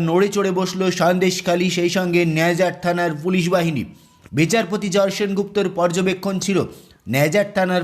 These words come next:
পুলিশ আধিকারিক এবং ওই এলাকার পুলিশ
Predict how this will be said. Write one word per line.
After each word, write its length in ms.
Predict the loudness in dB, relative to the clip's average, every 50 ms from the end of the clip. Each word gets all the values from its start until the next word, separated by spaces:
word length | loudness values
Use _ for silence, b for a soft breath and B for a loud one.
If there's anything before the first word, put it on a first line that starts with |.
| -2 -4
পুলিশ 260 | -2 0 0 0 -2 -4 -2 0
আধিকারিক 460 | 0 0 0 0 0 0 -2 -2 -6 -10 B B B B B B B B _ -2 0 0
এবং 160 | 0 0 -2 -4 -8 -14 b b b b b b b b b b b _ 0
ওই 140 | 2 2 2 0 0
এলাকার 400 | 0 2 2 2 2 0 0 0 -2 -6 -14 -18 -20 _ -6
পুলিশ 280 | -2 0 2 2 0